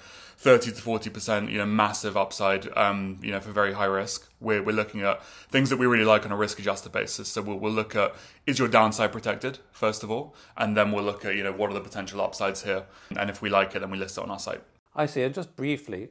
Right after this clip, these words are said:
Speaker 2: on the regulatory constraint, I can see that,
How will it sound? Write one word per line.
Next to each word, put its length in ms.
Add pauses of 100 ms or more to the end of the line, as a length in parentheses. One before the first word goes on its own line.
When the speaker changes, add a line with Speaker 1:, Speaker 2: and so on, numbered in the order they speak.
(140)
Speaker 2:
on 280
the 260 (320)
regulatory 680 (180)
constraint, 600
I 120
can 200
see 240
that, 340